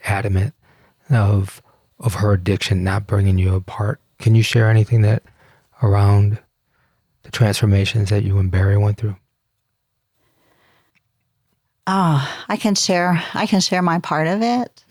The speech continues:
Speaker 1: Mm-hmm.
Speaker 2: Um, and what I know, you know, Katie and I had a completely di-, different relationship than she had with her father. And I think somebody is gifted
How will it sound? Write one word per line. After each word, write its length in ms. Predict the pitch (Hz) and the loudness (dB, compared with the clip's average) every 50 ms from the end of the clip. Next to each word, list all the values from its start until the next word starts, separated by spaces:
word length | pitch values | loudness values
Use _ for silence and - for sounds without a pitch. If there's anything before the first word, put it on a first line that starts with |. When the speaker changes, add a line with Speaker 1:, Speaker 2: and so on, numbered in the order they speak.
| - | -6
Speaker 1:
Mm-hmm. 60 | - 170 | -4 -4
Speaker 2:
Um, 560 | 175 170 170 165 165 165 165 165 165 165 156 _ _ _ _ _ _ _ _ _ _ _ _ _ _ _ _ _ _ _ _ _ - | -2 -2 -2 -2 -2 -4 -6 -8 -8 -10 -12 _ _ _ _ _ _ _ _ _ _ _ _ _ _ _ _ _ _ _ _ _ -8
and 160 | 180 185 170 | -6 -4 -2
what 140 | 170 165 160 | -2 -2 -2
I 140 | 160 160 165 | 0 0 0
know, 640 | 170 165 160 165 165 165 170 170 170 170 165 151 _ _ _ _ _ _ _ _ _ _ _ _ _ _ _ _ - _ _ | 0 0 0 0 0 0 0 -2 -2 -4 -4 -6 _ _ _ _ _ _ _ _ _ _ _ _ _ _ _ _ -20 _ _
you 160 | - 185 185 | -4 -2 -2
know, 280 | 175 170 165 165 165 - - - - _ _ _ _ - | 0 0 0 -2 -2 -4 -6 -10 -18 _ _ _ _ -12
Katie 260 | - - 190 196 190 | -6 -4 -4 -2 -2
and 120 | 185 170 165 | -2 -2 0
I 40 | |
had 180 | 160 156 165 160 | 0 0 0 -2
a 120 | 156 165 | -2 -4
completely 400 | 156 - 180 160 - 170 - 165 | -4 -6 -8 -6 -6 -6 -8 -8
di-, 140 | 165 - - - _ _ - | -8 -10 -12 -14 _ _ -8
different 300 | - 196 196 - - - | -6 -6 -4 -4 -4 -2
relationship 680 | 175 175 165 175 - - 170 160 - - 147 - - _ _ _ _ _ _ _ _ _ - | -2 -2 -2 -2 -2 -4 -4 -4 -4 -6 -8 -8 -10 _ _ _ _ _ _ _ _ _ -8
than 140 | - 175 165 | -8 -6 -6
she 160 | - - 175 | -6 -8 -8
had 220 | 151 156 160 165 | -6 -6 -8 -8
with 140 | 175 160 170 | -8 -10 -10
her 120 | 170 151 156 | -10 -12 -10
father. 580 | - - 185 202 196 180 180 160 160 165 160 _ _ _ _ _ _ _ _ _ _ _ _ _ _ - | -8 -6 -4 -4 -4 -4 -4 -6 -6 -8 -10 _ _ _ _ _ _ _ _ _ _ _ _ _ _ -8
And 160 | - 180 185 | -4 -2 -2
I 60 | 190 | -2
think 300 | 202 - 254 240 208 - _ _ _ _ _ _ _ _ _ | -2 -2 -4 -6 -6 -6 _ _ _ _ _ _ _ _ _
somebody 480 | - - 208 196 190 180 175 170 170 170 | -10 -6 -4 -2 -2 0 0 0 0 -2
is 240 | 165 160 - - - - 151 | -2 -4 -6 -10 -12 -10 -6
gifted 560 | - 185 170 - - 185 165 165 165 - | -6 -4 -4 -4 -4 -4 -2 -2 -4 -6